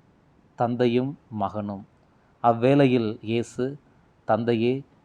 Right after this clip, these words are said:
விண்ணுக்கும் மண்ணுக்கும் ஆண்டவரே, உம்மை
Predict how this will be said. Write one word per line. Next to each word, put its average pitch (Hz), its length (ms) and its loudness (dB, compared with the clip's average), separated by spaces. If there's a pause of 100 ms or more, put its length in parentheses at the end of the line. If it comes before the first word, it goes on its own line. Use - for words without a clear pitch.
(280)
விண்ணுக்கும் 156 600 2
மண்ணுக்கும் 127 680 -2 (120)
ஆண்டவரே, 110 640 -2 (500)
உம்மை 123 360 2